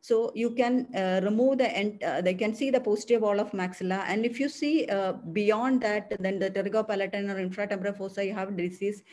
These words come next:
you can remove the posterior wall of maxilla, or very often the posterior wall may be,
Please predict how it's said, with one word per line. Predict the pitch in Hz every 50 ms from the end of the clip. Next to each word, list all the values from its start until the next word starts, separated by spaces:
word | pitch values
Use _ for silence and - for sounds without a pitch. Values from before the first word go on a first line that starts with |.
| - - - -
you | 226
can | 226 262 254
remove | 240 247 247 285 302 302
the | 294 262
posterior | 208 214 - - - - 226 220
wall | 214 202 196 190 196 214
of | 208 - - - _ _ _ _ _ -
maxilla, | 185 185 180 185 - 196 190 190 190 190 -
or | 202 220 214 185
very | 185 208 214 262 262
often | 202 196 202 - 214 208 196
the | 196
posterior | 185 180 175 175 - - 214 208
wall | 196 185 180
may | 180 180 170
be, | 160 196 240 254 - -